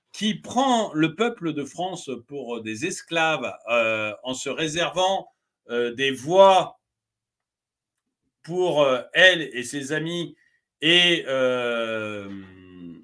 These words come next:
en laissant les pauvres, euh, gueux qui travaillent faire, euh, deux heures de voiture supplémentaire, peut-être dans les bouchons, pour, euh, arriver au boulot,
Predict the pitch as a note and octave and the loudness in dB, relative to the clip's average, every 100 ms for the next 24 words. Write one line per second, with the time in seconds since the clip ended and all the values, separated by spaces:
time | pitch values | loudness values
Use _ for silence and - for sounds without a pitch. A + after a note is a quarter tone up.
0 | _ A#2+ C3 C#3+ D#3 D3+ F#3 F3+ F3+ D#3 | _ 0 2 4 2 2 0 2 2 0
1 | B2 A2+ A2+ D#3 D#3 A2+ A2+ G#2+ G#2 G2+ | 0 -2 -2 -2 -2 -4 -4 -4 -4 -6
2 | G#2 D3+ D#3+ A2+ G#2 - B2+ C#3+ C#3+ A#2 | -2 0 0 -4 -8 -2 2 4 4 0
3 | - _ _ _ _ - D#3+ D#3+ D#3 C3 | -8 _ _ _ _ 2 4 6 6 4
4 | B2+ A#2+ A#2 C3 B2 C#3 D3 C3 A2+ A#2 | 2 0 0 -2 0 0 0 0 -4 -4
5 | A2 C3+ - G#2+ A#2 A#2 A2 C3+ B2+ A2 | -6 -10 -12 -12 -8 -8 -6 -8 -8 -10
6 | A#2+ A2 G#2 G#2+ A#2 A2+ C#3 C#3 C3+ _ | -10 -10 -8 -8 -8 -10 -10 -10 -12 _
7 | _ _ - C3+ C#3 A2+ A#2 A2+ A#2 A#2+ | _ _ -4 2 2 2 2 0 2 4
8 | A#2 A2 A#2 A2+ A2 G#2 G#2 G2 C3+ G3 | 4 2 0 0 -2 -6 -8 -6 4 6
9 | B3 B3+ | 6 4